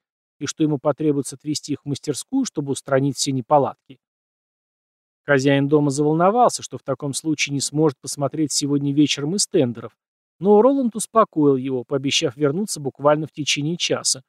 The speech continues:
причём с другим, более современным телеком, с тридцатидвухдюймовым экраном и системой объёмного звучания. И, естественно, принёс извинения за неудобство.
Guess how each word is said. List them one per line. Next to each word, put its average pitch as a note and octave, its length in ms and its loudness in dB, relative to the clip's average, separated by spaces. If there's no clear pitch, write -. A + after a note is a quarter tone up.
причём D#3 360 -2
с C3 40 -2
другим, D3 480 -2
более F3+ 300 2
современным D3+ 580 0
телеком, C3 500 -6
с - 100 -16
тридцатидвухдюймовым D3 1120 0
экраном A3 420 0
и C#3 40 -2
системой F3 520 0
объёмного B2+ 460 0
звучания. B2+ 600 -4
И, D3 80 -8
естественно, D3 640 -4
принёс C#3 400 -8
извинения B2+ 480 -2
за B2 100 -4
неудобство. C#3+ 640 -6